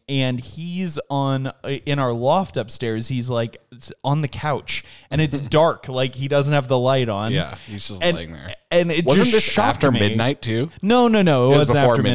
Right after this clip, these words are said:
Speaker 2: midnight.
Speaker 1: It was before
Speaker 2: Okay.
Speaker 1: midnight, but it just shocked me, and I was like, "Oh, hey." And he was like, "Hey, man." <laughs> And I just, like, <laughs> "All right."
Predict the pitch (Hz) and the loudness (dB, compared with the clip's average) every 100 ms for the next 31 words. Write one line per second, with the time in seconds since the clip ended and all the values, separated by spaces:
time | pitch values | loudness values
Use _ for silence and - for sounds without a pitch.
0 | 120 127 156 147 156 202 180 143 131 120 | 0 2 2 2 2 2 2 2 0 0
1 | 123 151 160 170 - - 190 247 - 139 | 2 2 2 0 0 -2 0 -2 -2 -2
2 | 123 113 120 - 151 147 139 131 123 180 | 0 0 -2 0 2 2 2 0 0 -2
3 | 175 - 143 214 294 190 214 - 143 143 | -2 -6 -2 0 2 0 -4 -6 -2 0
4 | 139 135 135 127 190 240 202 190 - _ | 0 0 -2 0 0 2 2 0 -10 _
5 | _ _ - - - 214 - 190 226 165 | _ _ -14 -10 -2 0 2 2 2 4
6 | 226 208 190 202 202 - 214 226 240 226 | 4 4 2 -2 -4 -4 0 2 4 2